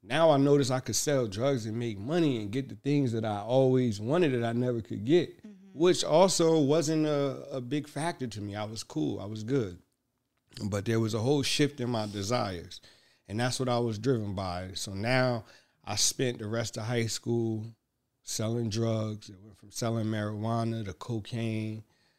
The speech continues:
Speaker 1: and I was really just on my only desire was to be a kingpin now. I just wanted to be a big-time drug dealer. That's
Speaker 2: Oh, my
Speaker 1: it.
Speaker 2: goodness.
Speaker 1: You
Speaker 2: Did your
Speaker 1: know?
Speaker 2: parents know that you were selling drugs?
Speaker 1: They did not know.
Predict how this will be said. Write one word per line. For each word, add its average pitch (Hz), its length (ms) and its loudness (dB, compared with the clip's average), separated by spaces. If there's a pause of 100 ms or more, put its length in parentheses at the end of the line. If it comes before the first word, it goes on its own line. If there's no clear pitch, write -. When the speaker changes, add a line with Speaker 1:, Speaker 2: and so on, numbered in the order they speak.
(260)
Speaker 1:
and 95 120 -8
I 98 80 -2
was 101 200 -6
really 104 260 -6
just 98 280 -6
on 98 220 -12
my 101 100 -4
only 120 260 -4
desire 110 540 -4
was 110 180 -4
to 110 80 -10
be 127 220 -2
a 127 60 -4
kingpin 131 580 -4
now. 82 240 -14
I 123 140 -6
just 117 160 -6
wanted 113 240 -4
to 110 60 -6
be 120 200 -2
a 113 60 -2
big-time 123 580 -2
drug 107 320 0
dealer. 92 260 -6
That's 220 320 -2
Speaker 2:
Oh, 214 60 -4
my 208 60 -2
Speaker 1:
it. 202 180 -6
Speaker 2:
goodness. 208 800 -10
Speaker 1:
You 196 60 -14
Speaker 2:
Did 247 160 0
your 247 120 0
Speaker 1:
know? - 80 -2
Speaker 2:
parents 220 400 -10
know 220 200 -12
that 214 120 -12
you 220 140 -14
were 220 80 -14
selling 233 260 -20
drugs? - 380 -20 (200)
Speaker 1:
They 104 280 -2
did 90 320 -6
not 87 440 -8
know. 85 200 -16